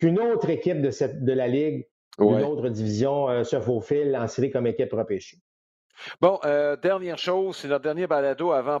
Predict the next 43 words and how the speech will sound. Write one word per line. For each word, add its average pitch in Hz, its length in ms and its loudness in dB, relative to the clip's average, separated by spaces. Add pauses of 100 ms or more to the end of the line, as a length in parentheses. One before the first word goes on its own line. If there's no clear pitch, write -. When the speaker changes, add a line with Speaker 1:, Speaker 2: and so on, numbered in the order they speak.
(100)
Speaker 2:
pratiquement 156 460 -2
la 127 160 -2
fin 160 360 -2
de, 104 1000 0
de 101 60 -20
la 110 100 0
période 131 480 -2
de 117 140 0
transaction. 135 800 -2
Là, 143 160 2
c'est, 113 180 -14
j'ai 101 80 -12
l'impression 127 320 -2
que 151 80 -8
ça 135 80 2
va 120 160 2
bouger. 127 480 -4 (520)
La 117 120 6
semaine 151 180 2
prochaine, 139 380 -2
ce 131 100 -2
sera 147 160 -2
un 135 40 -2
spécial 143 420 0
olympique. 123 1000 -2 (500)
Est-ce 151 220 2
qu'il 196 340 0
y 156 60 0
aura 139 180 0
beaucoup 175 300 -4
d'actions 160 460 0
d'ici - 180 -4
le 135 80 -4
trente 127 260 0
et 120 100 0
un 117 100 -4
juillet ? 85 360 -6 (840)
Speaker 1:
Je - 320 -2
pense 220 120 2
que 190 100 0
oui, 156 280 0
moi, 123 220 0
Alain. 113 240 0